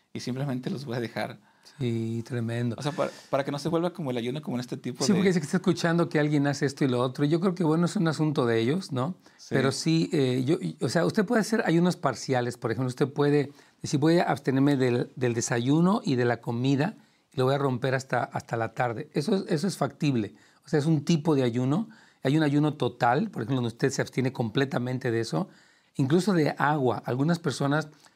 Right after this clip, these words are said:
Speaker 2: pues, claro, no puede pasar más de un día o dos sin agua porque el cuerpo lo necesita.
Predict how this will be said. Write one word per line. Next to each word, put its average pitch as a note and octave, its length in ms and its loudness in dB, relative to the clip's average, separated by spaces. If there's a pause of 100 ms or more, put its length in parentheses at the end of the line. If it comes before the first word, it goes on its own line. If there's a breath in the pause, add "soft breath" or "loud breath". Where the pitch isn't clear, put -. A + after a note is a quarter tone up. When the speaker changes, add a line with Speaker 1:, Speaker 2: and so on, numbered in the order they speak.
(100)
Speaker 2:
pues, - 120 -4
claro, D3 200 2
no D3+ 120 0
puede D3 160 0
pasar C#3 300 -2
más C#3 180 0
de C3+ 80 0
un C3+ 160 2
día C3+ 180 2
o B2+ 120 -2
dos B2+ 160 -2
sin A#2+ 180 -2
agua B2+ 220 0
porque A2+ 200 -8
el G2+ 60 -10
cuerpo B2 260 -4
lo A#2 120 0
necesita. A2 600 -8